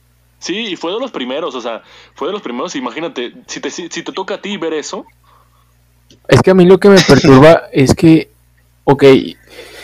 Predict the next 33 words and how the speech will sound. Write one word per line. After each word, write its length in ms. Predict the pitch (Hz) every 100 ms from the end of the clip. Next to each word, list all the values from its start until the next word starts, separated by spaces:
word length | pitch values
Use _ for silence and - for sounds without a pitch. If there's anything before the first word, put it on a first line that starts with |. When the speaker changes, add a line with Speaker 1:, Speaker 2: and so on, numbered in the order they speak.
| - _
Speaker 2:
son 280 | - 139 147
Speaker 1:
Yo 80 | 185
no 0 |
le 0 |
Speaker 2:
tradiciones. 520 | 180 135 - 135 135
Speaker 1:
quitaría 200 | 113 131
el 80 | 131
pito 100 | - 151
a 40 |
alguien 140 | 117 113
más, 140 | 110 135 165
¿sabes? 180 | - 175
Speaker 2:
Son 160 | 165 170
Speaker 1:
Yo 80 | 220
no 60 |
le 60 | 147
quitaría 200 | - 127
el 60 | 123
Speaker 2:
tradiciones. 80 |
Speaker 1:
pito 160 | 120 113
a 20 |
nadie 180 | 107 104
más. 120 | 98 _ _ _
Speaker 2:
No, 640 | - 123 127 156 185 180 135
pues, 360 | 123 139 123
yo 160 | 117 117
tampoco. 560 | 127 123 135 - 123 - - _ _ _ _ _ _
Ni 420 | 143 123 120 120
por 280 | 113 110 117
nada. 240 | 123 104 110
Speaker 1:
Ni 120 | 117 - -
por 200 | - -
nada. 160 | -